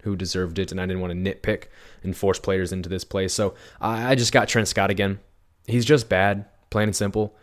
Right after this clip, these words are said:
Uh, the guy can't stop a nosebleed, nonetheless an above-average pass rusher.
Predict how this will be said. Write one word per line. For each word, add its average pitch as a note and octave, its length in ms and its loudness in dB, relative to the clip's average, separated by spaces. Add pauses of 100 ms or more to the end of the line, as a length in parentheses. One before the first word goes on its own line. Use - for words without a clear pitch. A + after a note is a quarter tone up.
(280)
Uh, G2+ 260 2
the A2 100 2
guy C#3 160 6
can't D3 200 2
stop C#3 220 4
a A2+ 40 2
nosebleed, A2 540 4
nonetheless G#2+ 460 2
an G#2+ 80 0
above-average G2 540 2
pass G#2 280 2
rusher. G2+ 300 -2